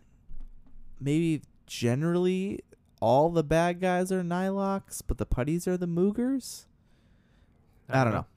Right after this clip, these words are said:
Speaker 2: know. Jaden is informed by his mentor, G, that he must assemble the t-, his team of samurai rangers instead of fighting on his own. Meanwhile, on the Sanzu River,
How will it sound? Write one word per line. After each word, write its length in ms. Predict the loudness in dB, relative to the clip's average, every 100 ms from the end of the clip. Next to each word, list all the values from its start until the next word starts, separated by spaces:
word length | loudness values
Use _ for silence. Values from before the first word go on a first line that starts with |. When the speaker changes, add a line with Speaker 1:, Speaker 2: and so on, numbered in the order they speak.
| -20
Speaker 2:
know. 60 | -20 -20 -20 -20 2
Jaden 360 | 4 4 4
is 160 | 0 0
informed 680 | -2 -2 2 2 2 0 -2
by 180 | 2 2
his 180 | 2 0
mentor, 680 | 0 0 0 2 4 2
G, 680 | -2 -6 -2 0 2 0 -2 -4
that 120 | -2
he 140 | 0
must 200 | 0 0
assemble 440 | -2 -2 0 2 2
the 100 | 0
t-, 160 | -4 -18 -12
his 260 | -4 -4 -2
team 220 | -4 -4
of 100 | -4
samurai 500 | -4 -2 0 0 0
rangers 680 | 0 -2 -4 -2 -2 -4 -10
instead 360 | -10 -4 0
of 100 | 0
fighting 320 | 0 0 0 -2
on 100 | -4
his 160 | -4
own. 220 | -4 -6 -10 -18 -20 -20 -20 -20 -20 _ _
Meanwhile, 760 | 0 2 4 6 6 6 4 2 _
on 140 | -4 -2
the 80 |
Sanzu 800 | -2 -2 0 2 2 0 2 2 4
River, 580 | 4 4 2 2 0